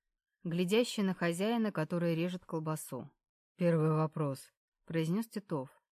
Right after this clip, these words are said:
«Меня интересует, откуда эта бригада так хорошо осведомлена о доходах вашей фирмы». Гоша и Танька переглянулись, на сей раз удивлённо и словно по команде одновременно пожали плечами. «Кто ж его знает», —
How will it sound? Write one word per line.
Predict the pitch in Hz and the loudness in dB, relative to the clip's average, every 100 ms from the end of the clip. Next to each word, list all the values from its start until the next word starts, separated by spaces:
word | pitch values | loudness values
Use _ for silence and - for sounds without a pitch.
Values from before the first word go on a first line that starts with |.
| _ - | _ -6
«Меня | 151 156 156 | 0 2 2
интересует, | 160 160 156 - 160 | 2 0 -2 0 0
откуда | 143 - 170 160 | -2 -2 -2 0
эта | 147 | 0
бригада | 147 151 151 156 156 | -2 -2 0 0 0
так | 147 - | -4 -4
хорошо | 156 147 - | -4 -2 -2
осведомлена | 160 - 151 151 151 151 160 | -4 -4 -2 0 0 0 0
о | 160 | 0
доходах | 143 139 160 160 156 | -2 -2 -2 -2 -2
вашей | 143 - 151 | -4 -4 -6
фирмы». | - 139 131 127 131 _ _ _ - | -4 -4 -4 -8 -12 _ _ _ -6
Гоша | 170 254 254 | 0 0 2
и | |
Танька | 226 220 240 226 | 0 0 0 -2
переглянулись, | 214 202 196 220 196 139 135 - _ _ | -2 -4 0 0 0 -2 -6 -16 _ _
на | 165 | -4
сей | 160 180 | 0 0
раз | 202 196 | 0 -2
удивлённо | 185 175 165 202 269 208 143 _ _ | -6 -6 -4 -2 0 0 -2 _ _
и | 170 | -8
словно | - 196 196 | -2 0 2
по | 185 175 | 0 -2
команде | 170 170 240 220 | 0 2 2 2
одновременно | 180 165 160 185 226 220 | 0 0 -2 0 0 0
пожали | 214 160 147 156 | -2 -4 -4 -6
плечами. | - 156 - 143 131 143 - _ _ _ _ | -6 -10 -8 -10 -10 -14 -18 _ _ _ _
«Кто | - 185 | -4 -4
ж | - | -2
его | 175 156 | -2 0
знает», — | 156 160 160 147 - | 2 2 2 0 -6